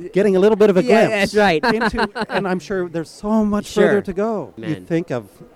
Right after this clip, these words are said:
Speaker 1: of the body of Christ and all the, the intricacies of all those relationships over so much
Speaker 2: Oh,
Speaker 1: time and
Speaker 2: yeah.
Speaker 1: all the
Speaker 2: Yes.
Speaker 1: stories, and it's all weaving a tapestry that's just the most glorious thing you could imagine.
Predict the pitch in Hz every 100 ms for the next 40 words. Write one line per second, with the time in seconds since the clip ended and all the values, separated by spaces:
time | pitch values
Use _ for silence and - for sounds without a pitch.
0 | - 143 147 147 160 147 123 143 123 123
1 | - 135 139 156 151 131 117 110 - _
2 | _ _ 170 151 165 151 156 - 143 127
3 | 135 214 202 175 165 175 160 160 165 -
4 | 139 - 156 160 - 202 190 185 170 175
5 | 175 170 214 254 262 208 - 202 220 196
6 | 165 170 160 - 190 214 196 185 185 165
7 | 147 160 147 151 - 143 127 123 - 147
8 | 147 135 123 143 131 120 - 123 120 113
9 | 110 107 90